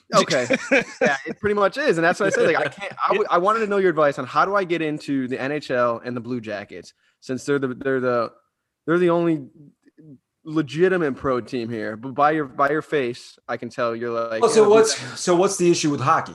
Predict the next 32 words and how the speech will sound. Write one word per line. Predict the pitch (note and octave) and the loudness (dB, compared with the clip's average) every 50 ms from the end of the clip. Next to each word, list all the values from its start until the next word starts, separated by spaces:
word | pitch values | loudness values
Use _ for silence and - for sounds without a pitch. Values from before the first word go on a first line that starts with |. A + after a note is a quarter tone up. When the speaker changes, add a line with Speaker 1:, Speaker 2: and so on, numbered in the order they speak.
| D#2 | -16
Speaker 3:
You | E2+ F2 | -14 -14
just | G2 G2 - - - | -14 -14 -14 -12 -10
don't, | A2+ G2+ G2 G2 F#2+ | -10 -8 -8 -10 -12
you're | G2 G2+ | -12 -10
not | G2 F#2+ F#2 | -10 -10 -6
into | G#2 C3 B2 | -4 -2 0
hockey? | C3 D3 D#3+ - G#3 G#3 G#3+ E3 - | 2 0 0 0 -4 -6 -8 -8 -10
Speaker 1:
I | A#3 | -14
just, | - - C4 - - - | -16 -16 -16 -18 -18 -18
I | - - | -16 -16
just | F3+ G#3 G#3 - | -14 -14 -16 -16
can't | - - - G#3+ A3+ G#3+ | -16 -14 -10 -10 -10 -6
get | - F#3+ D#3 D3+ | -4 -4 -2 -2
in. | F#3 A3+ - | -2 -2 0
I | A#2+ D#3 | 2 2
don't, | F3+ F#3+ - | 2 0 0
I | - D3 | -2 -2
guess | D#3 F#3 - - | -2 -2 -2 0
Speaker 3:
Have | - | 2
you | C3+ | 4
Speaker 1:
I | B2+ | 4
don't, | |
Speaker 3:
gone | B2+ B2+ | 4 2
Speaker 1:
I'm | A#2+ | 0
Speaker 3:
to, | A#2+ B2 | -2 -2
Speaker 1:
not | A#2 | -4
Speaker 3:
have | A#2+ A#2+ | -4 -4
you | A#2+ | -4
gone | G#2+ B2+ A#2+ A#2+ A#2+ | 0 0 2 2 2
to | A#2+ A2 | 0 -4
a | G#2+ | -8
game? | F#2 G2+ F#2+ F#2 G2+ C3+ F#3 A3+ A3+ | -8 -10 -10 -10 -8 -8 -10 -10 -12